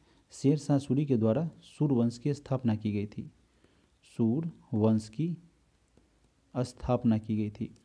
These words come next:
इच-, इनके बचपन का नाम जो है वह फरीद खान था। इनके द्वारा जो है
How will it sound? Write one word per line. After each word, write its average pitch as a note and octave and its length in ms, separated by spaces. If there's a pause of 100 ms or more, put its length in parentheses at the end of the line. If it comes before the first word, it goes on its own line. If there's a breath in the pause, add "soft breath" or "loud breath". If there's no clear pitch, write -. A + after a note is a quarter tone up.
(500 soft breath)
इच-, C3+ 240 (100)
इनके C#3+ 380 (240)
बचपन A#2+ 420
का B2+ 120
नाम A#2+ 260
जो A2 120
है F3 200 (580 soft breath)
वह D3+ 280 (320)
फरीद C3 320
खान G#2+ 280
था। - 160 (840 soft breath)
इनके B2+ 280
द्वारा C3+ 280
जो C#3+ 140
है C3+ 240